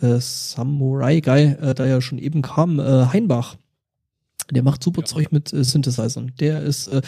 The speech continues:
Speaker 1: der macht zum Beispiel Musik mit aus, äh, irgendwelchem ausgemusterten alten Testequipment, was man eigentlich in irgendwelchen,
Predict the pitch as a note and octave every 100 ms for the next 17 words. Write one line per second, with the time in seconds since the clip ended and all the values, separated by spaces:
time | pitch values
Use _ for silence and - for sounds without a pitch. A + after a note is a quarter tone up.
0 | - - C3+ C#3 E3+ - D#3 D#3 F3 D#3+
1 | D3+ F3+ E3 D#3 C3+ D3+ - A2 B2+ D3
2 | D#3 D#3 D3+ D3+ C#3+ C3 D3 - D3 D3
3 | - D3+ C#3 C3+ B2+ C#3 C#3 B2+ D#3+ -
4 | D3+ - C#3+ - C#3 C#3 - D3+ B2 C#3
5 | B2 C#3 A#2 C3+ B2+ B2+ B2